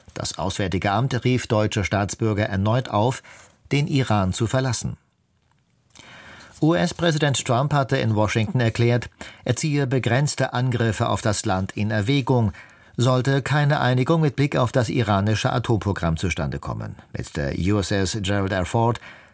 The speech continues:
erreicht bald der zweite U-S-Flugzeugträger den Nahen Osten. Auch weitere Kriegsschiffe, Luftabwehrsysteme und Jagdgeschwader befinden sich nach Informationen des Wall Street Journal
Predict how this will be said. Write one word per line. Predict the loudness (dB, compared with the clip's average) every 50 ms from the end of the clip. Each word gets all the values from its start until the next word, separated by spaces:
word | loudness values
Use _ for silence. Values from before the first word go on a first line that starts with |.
| _ _
erreicht | -2 0 2 2 0 0 0 0
bald | 0 0 0 0 0
der | 0 0 0
zweite | 0 -2 -2 -2 0 0 -2 -2 0 -2
U-S-Flugzeugträger | -2 0 0 0 0 0 -2 -4 -8 -4 -2 -2 -2 -2 -2 -2 0 0 0 -2 -2 -2 0 0 2 2 2 2
den | 2 2 2
Nahen | 2 2 2 0
Osten. | 0 -2 -4 -4 -6 -6 -8 -8 -8 -10 _ -2 -2
Auch | 0 0 0 0
weitere | 2 2 2 2 2 2 2 0
Kriegsschiffe, | 0 0 -2 -2 0 0 -2 -2 -2 0 0 0 2
Luftabwehrsysteme | 2 2 0 0 -2 -4 -2 -2 -2 2 2 0 2 2 -2 -2 -2 -2 -4 -2 -2
und | -2 -2 -2 -2
Jagdgeschwader | -2 -2 -2 -4 -2 -4 -2 -2 0 0 0 2 0 0
befinden | 0 -2 -2 0 0 -2 0 -2 -2
sich | 0 0 0 0 0
nach | -2 0 0
Informationen | -2 0 0 0 0 0 -2 0 0 0 0 2
des | 0 0 0
Wall | 0 0 0 0 -2
Street | 0 0 -2 0 2
Journal | 2 2 2 2 2 0 0